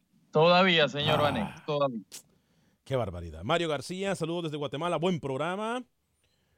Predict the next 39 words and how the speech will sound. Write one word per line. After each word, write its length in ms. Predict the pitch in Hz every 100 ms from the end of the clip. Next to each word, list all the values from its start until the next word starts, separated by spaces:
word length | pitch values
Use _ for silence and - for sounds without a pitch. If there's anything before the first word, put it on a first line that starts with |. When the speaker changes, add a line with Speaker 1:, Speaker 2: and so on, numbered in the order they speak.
| _ _ _
Speaker 2:
Eh, 600 | 117 120 120 123 123 127 131
Noé 200 | 139 165
Varela, 400 | 156 170 180 180
hola 160 | 190 185
amigos, 280 | 202 208 170
Honduras 360 | 165 196 170
tendría 340 | 170 156 190 185
que 440 | 170 160 175 190 -
chance 380 | - 170 175 190
de 140 | 147 139
ir 180 | 277
al 100 | 202
Mundial. 580 | 113 95 87 95 104 190 - _ _ _
¿Qué 120 | -
posibilidad 480 | 190 226 175 170 190
le 80 | 175
ven? 240 | 247 156 - _ _
Con 180 | 120
tanto 300 | 110 170 165
fracaso 400 | 127 120 175 160
hay 60 | 135
muchas 380 | 139 196 - 107
dudas. 300 | 139 156 113
Me 100 | 110
llamo 300 | 113 160 165 -
Alexander, 720 | 143 123 - 214 156 98 87
desde 280 | 95 113 120
Honduras, 320 | 127 170 117
gracias. 500 | 123 175 - 95 87 _ _ _
William 360 | - 160 175 156
Mostro 460 | 160 208 - 135 123
dice, 800 | 139 - 123 113 107 101 95 92
no 160 | 120 190
llamen 340 | 196 202 190
más 160 | 170 190
a 40 |
Lozano 760 | 185 120 107 127 196 165 104 87
en 100 | 92
Honduras. 580 | 95 92 165 175 92